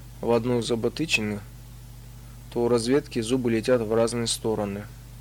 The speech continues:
А ещё командир роты может устроить поединок. Сам надевает перчатки, идёт в бой без правил. Вся рота свидетели.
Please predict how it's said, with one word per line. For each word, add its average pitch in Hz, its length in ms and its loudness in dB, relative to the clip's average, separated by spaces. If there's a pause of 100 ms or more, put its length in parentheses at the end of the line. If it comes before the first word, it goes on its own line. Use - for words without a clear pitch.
(380)
А 113 100 6
ещё 139 260 4
командир 117 480 2
роты 135 300 2
может 113 400 -2
устроить 120 400 0
поединок. 113 640 0 (800)
Сам 139 300 4
надевает 117 420 6
перчатки, 120 560 0
идёт 120 220 2
в 113 80 -2
бой 131 260 4 (440)
без 117 240 0
правил. 104 520 2 (480)
Вся 120 260 4
рота 131 280 2
свидетели. 113 680 -2